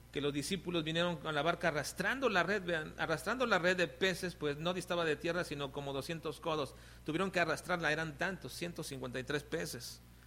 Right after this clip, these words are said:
Pero luego, cuando el Señor le dice a Pedro, Pedro sube, versículo once, subió Sim-, Simón Pedro y sacó la red a tierra llena de grandes peces, ciento cincuenta y tres, y aun siendo tantos, la red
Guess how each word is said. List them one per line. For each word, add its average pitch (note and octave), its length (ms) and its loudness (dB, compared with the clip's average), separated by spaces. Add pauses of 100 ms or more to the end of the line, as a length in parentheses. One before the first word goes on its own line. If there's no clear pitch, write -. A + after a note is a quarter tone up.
(480)
Pero B2+ 180 2
luego, F#3 400 4
cuando C#3+ 200 -2
el C3+ 40 -2
Señor E3 440 2 (280)
le C#3+ 200 2
dice E3 260 4
a D3+ 160 4
Pedro, D#3 460 6 (420)
Pedro F3 260 6
sube, E3+ 300 6
versículo E3+ 400 8
once, G3+ 500 6
subió C#3+ 240 0
Sim-, E3+ 300 0
Simón F3 320 4
Pedro F#3+ 320 10
y E3+ 40 8
sacó F3 300 8
la G#3+ 140 12
red A#3+ 240 12
a A#3 160 8
tierra B3 460 6
llena G#3 320 2
de E3+ 80 6
grandes F3 320 2
peces, C3 340 -4
ciento F3+ 320 -2
cincuenta C#3 320 -4
y D3 60 2
tres, G#3 280 -2 (280)
y C#3 80 2
aun D#3+ 100 4
siendo F3 280 -2
tantos, C#3+ 360 -4
la C3 80 0
red D#3 220 -2